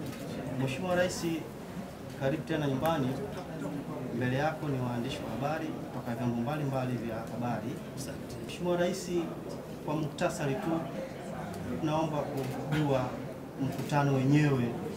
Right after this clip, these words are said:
Speaker 1: wa uchumi endelevu kuhusu mambo ya bahari ulijadili masuala gani, na kwa upande wa Tanzania na Zanzibar tuna nafasi gani katika masuala kama hayo? Mheshimiwa Rais.
Speaker 2: Na, nakushukuru sana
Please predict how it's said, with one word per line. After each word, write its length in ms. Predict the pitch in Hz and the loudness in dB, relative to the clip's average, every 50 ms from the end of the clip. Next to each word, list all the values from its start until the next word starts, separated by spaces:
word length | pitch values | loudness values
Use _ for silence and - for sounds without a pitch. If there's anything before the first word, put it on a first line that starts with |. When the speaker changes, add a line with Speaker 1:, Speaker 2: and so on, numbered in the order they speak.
| - - - - - - - - - - - | -4 -4 -4 -4 -4 -4 -4 -4 -4 -2 0
Speaker 1:
wa 80 | 127 123 | 2 2
uchumi 340 | 127 - - 160 151 151 139 | 2 2 2 4 4 6 6
endelevu 460 | 131 123 123 131 143 151 147 127 123 | 6 4 4 4 4 4 4 2 0
kuhusu 340 | - - 139 135 - - 131 | 0 0 0 0 0 0 2
mambo 220 | 135 135 123 127 | 2 2 2 2
ya 60 | 123 | 2
bahari 400 | 120 117 113 135 151 143 123 117 117 107 98 95 92 - - - - - - - - 113 175 | 2 2 2 4 4 4 4 4 2 2 0 -2 -2 -2 -2 -2 -2 -2 -4 -4 -2 4 6
ulijadili 540 | 160 151 160 156 156 151 156 165 160 151 | 6 6 8 6 6 8 8 8 8 8
masuala 380 | 143 139 131 - - 131 123 127 | 6 6 4 2 2 2 2 4
gani, 320 | 135 151 160 160 160 165 | 4 4 4 4 4 4
na 300 | 151 139 135 131 127 127 123 - - 107 - - | 4 2 2 2 0 -2 -4 -4 -6 -6 -4 -2
kwa 80 | 131 | -2
upande 320 | 120 - 156 156 147 139 135 | 0 2 2 2 4 4 2
wa 60 | 135 | 0
Tanzania 640 | - - 127 123 123 120 127 139 151 160 160 156 156 - - - - - - - - | 2 2 2 2 4 4 4 4 4 4 2 2 -2 -2 -4 -6 -8 -10 -8 0 2
na 100 | 131 131 | 2 4
Zanzibar 520 | 139 151 151 151 139 127 123 117 113 113 - - - - - - - - - - - - | 6 6 6 6 6 4 2 2 2 0 -2 -2 -4 -4 -4 -4 -4 -6 -6 -6 0 2
tuna 160 | 131 135 131 | 4 4 6
nafasi 340 | 131 123 - 131 - - 139 | 4 4 2 0 0 2 6
gani 420 | 143 165 160 151 135 127 120 117 - - - - - 107 - | 8 8 8 8 6 4 2 0 -2 -6 -8 -8 -8 -6 -4
katika 480 | 127 123 - - - - 127 120 120 123 - - - - - - - 120 | -4 -2 -4 -4 -2 0 0 0 0 0 -4 -8 -12 -12 -12 -8 -4 -4
masuala 280 | 120 120 - 123 117 | -4 -2 -2 -2 -2
kama 180 | 113 - 113 113 | -2 -2 -4 -4
hayo? 140 | 113 107 107 | -4 -4 -4
Mheshimiwa 360 | 117 123 - - 139 139 135 | -4 -4 -4 -2 -2 -2 0
Rais. 160 | 131 127 131 - - - - - - - - - - - - - - - - - - - 220 214 - - - - - - - - 175 175 - - - - - - - - - - - - - - - - - - - - - - - - - - - - - - | 0 0 0 -2 -6 -6 -8 -8 -10 -10 -10 -10 -8 -8 -8 -8 -8 -8 -8 -8 -8 -8 -8 -8 -8 -8 -8 -8 -6 -6 -6 -6 -6 -6 -6 -6 -6 -6 -6 -6 -6 -6 -6 -6 -6 -6 -6 -8 -8 -8 -8 -8 -6 -8 -8 -8 -8 -8 -6 -6 -6 -6 -4 -2
Speaker 2:
Na, 320 | 127 120 113 113 117 131 131 | 0 0 0 0 0 -2 0
nakushukuru 480 | 113 120 120 - - - - 151 135 | -2 -2 0 0 -2 4 4 6 6
sana 460 | 127 - 160 147 139 123 117 113 - | 8 8 8 8 8 6 4 4 2